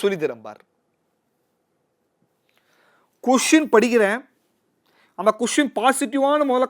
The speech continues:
கண்டுபிடிக்கிறேன். அப்ப ஆன்சர் தூக்கி எதுல எழுதணும், நம்ம நெகட்டிவ்ல எழுதுறோம். சரியா? அப்போ நீ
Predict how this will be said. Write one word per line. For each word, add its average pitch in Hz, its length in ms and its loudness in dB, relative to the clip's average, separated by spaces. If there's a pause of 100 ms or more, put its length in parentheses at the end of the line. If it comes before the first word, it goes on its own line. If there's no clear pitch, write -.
கண்டுபிடிக்கிறேன். 220 600 -2 (520)
அப்ப 165 160 -2 (140)
ஆன்சர் 285 440 -2
தூக்கி 254 220 -4
எதுல 277 180 4
எழுதணும், 277 420 0
நம்ம 254 140 0 (640)
நெகட்டிவ்ல 269 600 0
எழுதுறோம். 220 340 0 (440)
சரியா? 226 300 -4 (720)
அப்போ 214 300 0
நீ 175 60 -6